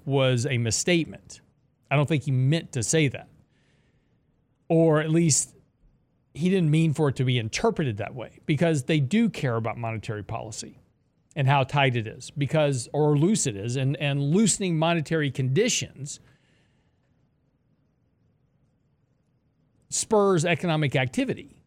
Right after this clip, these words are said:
which is exactly what he doesn't want. The, the Fed's big fear, we've talked about this before ad nauseum, is that they don't want a resurgence in inflation, and that's the risk.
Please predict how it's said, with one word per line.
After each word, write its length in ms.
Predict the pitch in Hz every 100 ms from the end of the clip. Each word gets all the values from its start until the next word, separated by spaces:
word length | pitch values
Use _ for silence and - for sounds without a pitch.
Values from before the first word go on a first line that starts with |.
| _ _ _ _ _
which 220 | 165 156
is 60 | 165
exactly 480 | 165 139 185 196 180
what 100 | 151
he 80 | 139
doesn't 240 | 143 160
want. 160 | 262 175
The, 140 | 196
the 180 | 180 185
Fed's 300 | - 262 170
big 180 | 214 -
fear, 200 | 214 185
we've 120 | 131
talked 200 | 160 143
about 160 | 135
this 160 | - 104
before 420 | - - 160 101 - _ _ _ _ -
ad 180 | 120
nauseum, 460 | 120 131 120 101 117 - _ _ _ _ _ _ _ _ _ _
is 200 | 160 139
that 320 | 151 143 143 185 175
they 100 | 156
don't 200 | 147 160
want 120 | 160 139
a 60 |
resurgence 560 | 135 127 127 110 117 110
in 100 | 110
inflation, 560 | 110 185 233 - 110 120
and 120 | 127
that's 180 | 131 -
the 140 | 117
risk. 320 | 131 - -